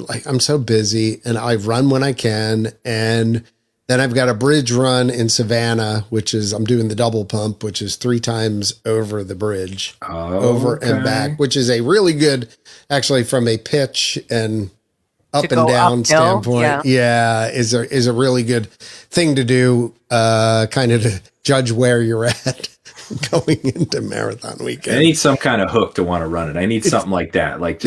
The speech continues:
Speaker 1: it's a
Speaker 2: something that's, like, more fun, you know?
Speaker 1: Yeah, it's a
Speaker 2: different.
Speaker 1: five and a ten together. So whatever that is, I don't, I don't know how that fifteen K, but,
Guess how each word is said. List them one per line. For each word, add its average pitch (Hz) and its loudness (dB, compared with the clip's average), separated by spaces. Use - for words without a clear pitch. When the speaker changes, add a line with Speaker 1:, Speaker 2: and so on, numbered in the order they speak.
Speaker 1:
it's - 2
a 143 6
Speaker 2:
something 104 -2
that's, 95 -2
like, 92 -2
more 98 0
fun, 78 -4
you 65 -10
know? 76 -8
Speaker 1:
Yeah, 175 2
it's 147 2
a 175 2
Speaker 2:
different. - -4
Speaker 1:
five 208 2
and 160 4
a - 2
ten 117 0
together. 101 -2
So 98 -2
whatever 107 -2
that 95 -6
is, 92 -6
I 107 -4
don't, 92 -10
I 110 -6
don't 95 -6
know 92 -6
how 101 -4
that 98 -10
fifteen 98 -6
K, 87 -6
but, 90 -10